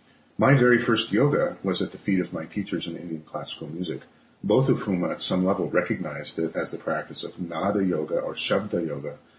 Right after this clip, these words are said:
the, the yoga of sacred vibration and sound,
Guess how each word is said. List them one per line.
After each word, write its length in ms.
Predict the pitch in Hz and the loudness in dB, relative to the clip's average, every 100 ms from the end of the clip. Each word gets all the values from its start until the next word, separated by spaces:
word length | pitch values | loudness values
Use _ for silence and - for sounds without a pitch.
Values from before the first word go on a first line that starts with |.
| _ _ | _ _
the, 220 | - 82 80 _ _ - | -2 -2 -4 _ _ -2
the 80 | 98 | 4
yoga 260 | 110 120 | 4 6
of 300 | 110 98 90 - - - - | 6 4 0 -6 -20 -20 -4
sacred 380 | - 104 110 | 0 2 2
vibration 500 | 92 87 82 80 - | 0 0 0 -2 -4
and 140 | 76 71 | -10 -10
sound, 420 | - 82 71 67 | -8 -6 -8 -10